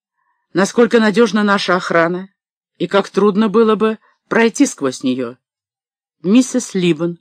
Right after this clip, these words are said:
в состоянии ли вы?" Рэйчел открыла глаза. Бен и Кордл смотрели на неё с беспокойством. Она утвердительно кивнула. "Вы уверены?" спросил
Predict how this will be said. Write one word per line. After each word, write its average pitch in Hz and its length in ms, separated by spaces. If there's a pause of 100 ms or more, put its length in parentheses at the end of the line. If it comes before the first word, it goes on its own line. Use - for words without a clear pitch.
(200)
в - 80
состоянии 208 640
ли 131 120
вы?" 123 240 (1120)
Рэйчел 202 600 (260)
открыла 139 500
глаза. 131 500 (360)
Бен 214 340
и 220 180
Кордл 220 600
смотрели 196 680
на 185 100
неё 160 300
с 151 40
беспокойством. 139 840 (220)
Она 143 260
утвердительно 143 640
кивнула. 131 540 (640)
"Вы 143 200
уверены?" 143 600 (220)
спросил 147 580